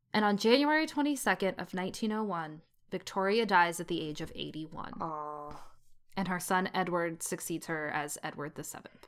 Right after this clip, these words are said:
Speaker 2: She lived for a long time.
Speaker 1: A long time
Speaker 2: She
Speaker 1: for
Speaker 2: made it
Speaker 1: that
Speaker 2: into the
Speaker 1: time.
Speaker 2: next century.
Speaker 1: Yes, she did. Yes, she did.
Speaker 2: Mm. Also, I want you listeners to know that as I'm looking at our notes here, we have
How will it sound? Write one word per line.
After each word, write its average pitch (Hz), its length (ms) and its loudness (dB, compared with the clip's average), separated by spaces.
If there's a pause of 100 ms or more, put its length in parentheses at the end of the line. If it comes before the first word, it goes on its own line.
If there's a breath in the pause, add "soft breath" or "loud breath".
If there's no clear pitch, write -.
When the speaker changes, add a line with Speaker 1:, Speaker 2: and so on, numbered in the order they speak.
Speaker 2:
She - 420 4
lived 180 440 4
for 156 280 -2
a 139 240 -2
long 143 440 2
time. 135 580 -2 (180)
Speaker 1:
A 190 40 -6
long 233 460 2
time 226 520 4
Speaker 2:
She - 200 -2
Speaker 1:
for 226 60 0
Speaker 2:
made 240 180 8
it 247 80 10
Speaker 1:
that 185 160 10
Speaker 2:
into 220 120 -2
the 240 100 4
Speaker 1:
time. 202 100 4
Speaker 2:
next - 600 2 (300)
century. 165 680 -2 (280)
Speaker 1:
Yes, 214 220 -4
she 175 140 -2
did. 208 320 0 (500)
Yes, 180 160 -8
she - 160 -6
did. 175 300 -6 (180)
Speaker 2:
Mm. 175 280 -4 (680 loud breath)
Also, 285 280 12
I 320 100 12
want 285 300 10
you 262 200 6
listeners 240 540 2
to 226 140 0
know 202 280 6
that 180 300 6
as 185 100 0
I'm 190 160 2
looking 185 280 0
at 180 100 4
our 175 100 6
notes 165 320 0
here, 196 200 0
we 180 180 -2
have 170 400 8